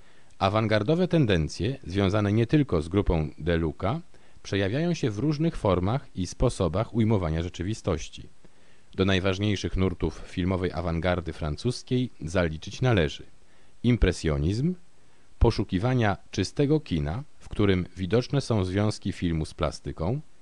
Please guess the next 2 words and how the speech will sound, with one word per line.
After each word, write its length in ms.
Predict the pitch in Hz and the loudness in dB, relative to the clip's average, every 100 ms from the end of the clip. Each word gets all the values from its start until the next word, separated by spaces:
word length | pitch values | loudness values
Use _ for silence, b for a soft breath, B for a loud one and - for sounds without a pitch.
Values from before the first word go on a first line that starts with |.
| b b | b b
dadaizm, 760 | - 143 120 80 78 110 156 180 - - - - - | 2 4 6 4 2 2 2 0 -4 -16 -16 -16 -14
surrealizm. 920 | - - 90 120 110 76 65 - | -2 2 2 2 2 0 -4 -12